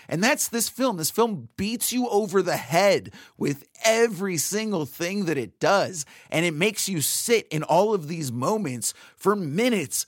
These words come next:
upon minutes on end and doesn't let you get out of them. And it's just thoroughly unpleasant, and it's not entertaining in the slightest.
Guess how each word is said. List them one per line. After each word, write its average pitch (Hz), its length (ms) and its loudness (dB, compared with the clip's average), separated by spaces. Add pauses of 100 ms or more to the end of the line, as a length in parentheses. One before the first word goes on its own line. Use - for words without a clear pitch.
(100)
upon 196 520 0
minutes 220 380 2
on 202 280 2
end 160 400 -2 (240)
and 185 260 0
doesn't 220 380 2
let 202 220 -2
you 202 80 -4
get 190 160 2
out 202 200 4
of 120 120 -4
them. 104 180 -6
And 139 100 -4
it's 165 200 -4
just - 320 -4 (340)
thoroughly 247 640 2
unpleasant, 202 800 2
and 208 140 2
it's 196 180 -2
not 233 300 4
entertaining 226 720 -2
in 202 160 -2
the 233 80 0
slightest. 202 720 0